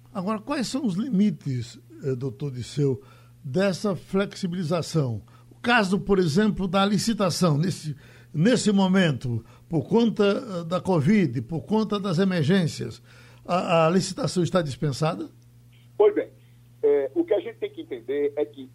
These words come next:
Speaker 2: is-, estão existindo gastos com o enfrentamento de covid e outros tantos gastos. O que o tribunal vem, é,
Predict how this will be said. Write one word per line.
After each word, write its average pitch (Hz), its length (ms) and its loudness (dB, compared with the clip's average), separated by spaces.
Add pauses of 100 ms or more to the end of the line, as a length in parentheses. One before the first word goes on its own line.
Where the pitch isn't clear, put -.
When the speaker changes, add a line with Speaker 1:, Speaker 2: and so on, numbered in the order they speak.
Speaker 2:
is-, 151 240 -14 (160)
estão 208 340 -6
existindo 196 460 -14
gastos 147 560 -4 (880)
com 196 320 2
o 196 80 -10
enfrentamento 180 840 -6
de 156 120 -12
covid 131 360 -2 (140)
e 202 80 -14
outros 214 420 0
tantos 170 320 -10
gastos. - 360 -12 (320)
O - 120 -16
que 247 100 -14
o 269 60 -10
tribunal 165 560 -2 (180)
vem, 180 300 2 (380)
é, 123 280 -4